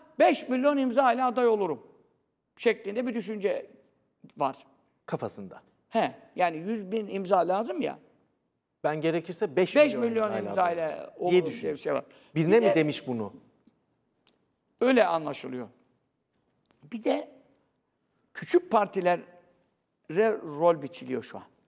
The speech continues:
Speaker 2: Ya şimdi İYİ Parti var. C H P ile uzlaşım,
Speaker 1: Şimdi şöyle
Speaker 2: uzlaşma.
Speaker 1: bir durum var.
Speaker 2: Yavuz Ağralioğlu'nu kuracağı
Speaker 1: Şimdi
Speaker 2: parti.
Speaker 1: ye-, İYİ Parti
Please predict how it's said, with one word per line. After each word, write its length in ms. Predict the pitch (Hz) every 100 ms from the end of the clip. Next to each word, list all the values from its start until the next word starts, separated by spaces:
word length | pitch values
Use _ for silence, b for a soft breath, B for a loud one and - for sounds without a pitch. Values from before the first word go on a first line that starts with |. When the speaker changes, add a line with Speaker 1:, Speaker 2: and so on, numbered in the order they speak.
| _ _ b b
Speaker 2:
Ya 120 | 147
şimdi 220 | - 156 139
İYİ 240 | 165 170
Parti 380 | - 156 - 160
var. 320 | 135 - - -
C 160 | 143 147
H 40 |
P 200 | - 143
ile 140 | 123
uzlaşım, 340 | 131 139 139 196
Speaker 1:
Şimdi 120 | 196
şöyle 140 | 147 175
Speaker 2:
uzlaşma. 200 | 220 185
Speaker 1:
bir 60 |
durum 240 | 147 139 123
var. 80 | 135
Speaker 2:
Yavuz 260 | 160 160
Ağralioğlu'nu 640 | 165 151 151 143 143 135 147
kuracağı 320 | 135 117 135
Speaker 1:
Şimdi 120 | 208
Speaker 2:
parti. 340 | - 156 151 110
Speaker 1:
ye-, 240 | 170 165 - - - _ -
İYİ 240 | 208 233
Parti 580 | 208 156 - 220 233 -